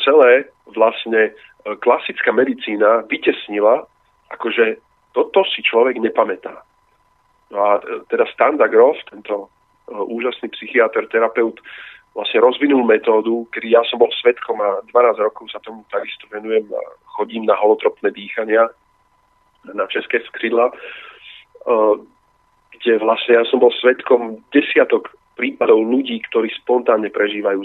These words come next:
znovu zážitky na spirituálnej, emoci-, emocionálnej a fyzickej úrovni, ktoré, eh, prežívali počas pôrodu. Videl som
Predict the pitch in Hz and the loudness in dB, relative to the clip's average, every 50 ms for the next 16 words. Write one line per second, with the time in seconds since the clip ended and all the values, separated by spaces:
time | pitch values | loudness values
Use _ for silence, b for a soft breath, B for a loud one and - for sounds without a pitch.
0 | 98 - 107 117 127 131 120 107 110 117 - - _ _ _ _ _ _ _ - | -8 -2 2 2 2 4 2 0 -4 -4 -6 -10 _ _ _ _ _ _ _ -20
1 | 95 - 95 101 110 104 101 101 - - - - 107 107 101 - - - _ - | -4 0 2 2 2 0 -4 -10 -14 -14 -8 -2 0 0 0 0 -4 -12 _ -10
2 | 123 117 120 113 - 113 110 107 107 107 101 98 87 - _ _ _ - - - | -8 -8 -8 -8 -6 -4 -2 0 0 0 -2 -4 -6 -10 _ _ _ -12 -6 -4
3 | 117 143 156 143 - - - 110 107 - - 113 135 139 127 - - 113 110 110 | -2 0 -2 -2 -4 -6 -8 -10 -6 -2 -2 0 0 0 -2 -2 -4 0 2 2
4 | 104 107 113 110 107 107 - - - - - 110 - - - 107 107 113 120 120 | 2 4 2 2 2 0 -2 -4 -8 -10 -10 -10 -12 -12 -10 -8 -6 -4 -4 -4
5 | 113 117 113 113 110 B B B B B B B _ - - 117 113 110 110 107 | -4 -4 -6 -8 -10 B B B B B B B _ -8 -4 0 2 2 2 2
6 | 104 - - _ _ _ _ - 110 110 110 - 120 123 131 139 139 139 131 127 | 0 -4 -10 _ _ _ _ -4 -2 -2 0 0 0 0 2 4 4 4 4 2
7 | 131 - 135 - 135 - - - - 135 160 175 160 131 - 104 98 - - 113 | 0 0 0 0 -2 -4 -4 2 4 6 6 6 6 4 2 -2 -8 -12 -6 -2
8 | 120 113 107 - - 110 110 110 - | 0 0 0 0 -2 -6 -6 -8 -10